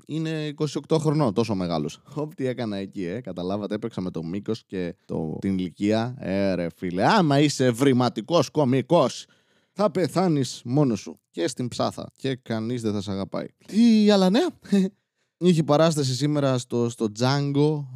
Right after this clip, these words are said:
ε, μπαροκαφενέ, αλλά δεν πήγα, παρότι παίζουν φίλοι μου. Γιατί, ε, ε, ε, οι σωστοί φίλοι έτσι είναι, εντάξει; Δεν προσποιείσαι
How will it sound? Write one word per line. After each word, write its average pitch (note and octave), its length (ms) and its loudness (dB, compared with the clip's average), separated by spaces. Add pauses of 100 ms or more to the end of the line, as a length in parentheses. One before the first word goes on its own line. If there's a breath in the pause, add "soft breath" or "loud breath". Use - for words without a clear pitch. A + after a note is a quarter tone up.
(100)
ε, G2 320 -6
μπαροκαφενέ, G2+ 600 -4
αλλά G#2 180 -2
δεν G#2+ 240 -4
πήγα, G#2 300 -8
παρότι F#2+ 320 -6
παίζουν F#2 300 -10
φίλοι G#2+ 240 -4
μου. C3 180 -6
Γιατί, G#2+ 320 0
ε, A#3 100 8
ε, F#3+ 100 4
ε, G#3 300 2
οι G#3 60 6
σωστοί G3 320 6
φίλοι B3+ 300 2
έτσι G#3 300 2
είναι, A#2+ 160 0
εντάξει; C3 440 -2
Δεν D#3+ 120 -2
προσποιείσαι D#3 840 0